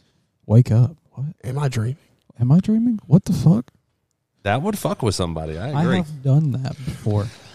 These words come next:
Speaker 3: But mine definitely more dives into the realm of creepy as opposed to just fucking with someone's head.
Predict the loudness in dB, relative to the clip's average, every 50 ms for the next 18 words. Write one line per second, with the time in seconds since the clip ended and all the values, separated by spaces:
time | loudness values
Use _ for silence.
0 | -20 _ -2 2 2 4 4 2 0 -4 -6 -2 0 2 4 4 4 4 4 2
1 | 2 0 0 2 4 4 4 6 4 4 2 2 0 0 0 0 -2 -2 -4 -2
2 | -2 2 6 8 8 10 10 10 10 8 8 8 8 6 6 6 4 4 2 0
3 | 0 0 2 2 4 2 2 2 0 0 -2 0 0 0 0 0 0 0 0 0
4 | 2 2 2 2 0 0 -2 -2 -6 -10 -10 -8 -4 0 0 2 2 0 0 0
5 | 0 0 2 2 2 0 0 0 2 2 2 0 -2 -2 -2 -2 -4 -2 -2 -2
6 | -2 -2 -4 -6 -4 -4 -4 -4 -4 -4 -4 -6 -8 -8 -8 -14